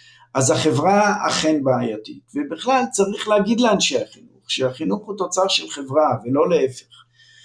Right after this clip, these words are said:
החברה איננה תוצר של החינוך. אנשי החינוך מאוד מגלומניים, רוצים להגיד, "אנחנו החינוך מנהיג את החברה." זה שטויות, אנחנו אומרים משפטים כמו,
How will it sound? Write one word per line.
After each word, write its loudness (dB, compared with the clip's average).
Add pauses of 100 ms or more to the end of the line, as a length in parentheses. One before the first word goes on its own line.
(140)
החברה 0
איננה 2
תוצר 0
של -4
החינוך. -8
אנשי -2
החינוך 2
מאוד 2
מגלומניים, 2
רוצים -6
להגיד, 2
"אנחנו -2
החינוך -4
מנהיג 0
את -10
החברה." -10 (360)
זה -4
שטויות, 2
אנחנו -2
אומרים -2
משפטים -2
כמו, 2